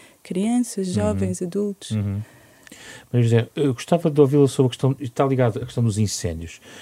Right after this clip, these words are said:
Speaker 2: e a recuperação das ardigas, ardidas e como se liga à questão da desertificação.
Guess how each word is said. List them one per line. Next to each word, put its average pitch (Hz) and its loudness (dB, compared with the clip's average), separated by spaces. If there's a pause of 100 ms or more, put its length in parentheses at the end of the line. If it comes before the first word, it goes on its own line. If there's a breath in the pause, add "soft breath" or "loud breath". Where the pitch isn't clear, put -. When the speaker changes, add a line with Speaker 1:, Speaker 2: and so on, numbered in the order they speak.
(140 soft breath)
Speaker 2:
e 98 2
a - 2
recuperação - -2
das 98 0
ardigas, 110 2
ardidas 104 0
e 98 0
como 98 -2
se - -4
liga 98 2
à 92 -2
questão - -2
da 98 0
desertificação. 90 -6